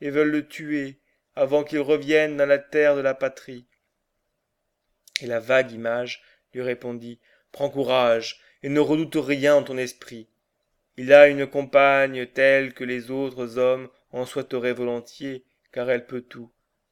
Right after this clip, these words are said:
C'est Pallas Athéna, et elle a compassion de tes gémissements. Et maintenant elle m'envoie te le dire. » Et la sage Pénélope lui répondit, « Si tu es déesse,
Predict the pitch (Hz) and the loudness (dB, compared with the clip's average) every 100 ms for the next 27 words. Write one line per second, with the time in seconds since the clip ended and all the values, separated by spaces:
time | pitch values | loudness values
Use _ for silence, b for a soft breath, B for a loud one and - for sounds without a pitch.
0 | _ - 131 127 135 139 143 139 131 - | _ -10 -6 0 4 6 6 4 -4 -4
1 | 127 120 110 113 _ _ _ _ _ _ | -8 -6 -10 -12 _ _ _ _ _ _
2 | - 123 127 135 139 143 131 139 - - | -8 -2 4 6 4 2 0 0 -2 -4
3 | 147 143 131 127 131 127 123 123 120 - | -2 -2 -4 -6 -10 -8 -6 -8 -10 -12
4 | 120 113 110 _ _ _ _ _ _ _ | -10 -10 -12 _ _ _ _ _ _ _
5 | 127 131 127 131 127 127 127 123 120 117 | -4 -2 0 -2 0 2 0 0 -2 -2
6 | 117 120 113 113 113 110 110 113 _ _ | -4 -4 -10 -12 -16 -16 -16 -18 _ _
7 | _ _ _ _ _ _ _ _ _ - | _ _ _ _ _ _ _ _ _ -2
8 | 131 127 - 139 143 131 123 127 127 127 | 2 2 4 4 4 0 -2 0 -2 -6
9 | 120 120 120 113 117 _ _ _ _ - | -8 -8 -12 -14 -18 _ _ _ _ -18
10 | 139 - 151 151 139 143 143 151 151 - | -16 -10 -2 -2 0 2 2 2 -2 -12
11 | - | -16